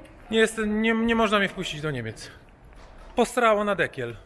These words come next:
Gówno zamiast mózgu. Dobra, nie będę w stanie tego wytłumaczyć, ale cyrk,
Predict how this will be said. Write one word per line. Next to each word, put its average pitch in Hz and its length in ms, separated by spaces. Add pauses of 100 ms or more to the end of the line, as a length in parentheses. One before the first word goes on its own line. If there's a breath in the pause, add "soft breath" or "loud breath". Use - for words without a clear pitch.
(880)
Gówno 202 320
zamiast 175 300
mózgu. 107 320 (1160)
Dobra, 160 500
nie 156 100
będę 160 220
w 151 40
stanie 160 240
tego 156 180
wytłumaczyć, 147 480
ale 143 140
cyrk, 151 260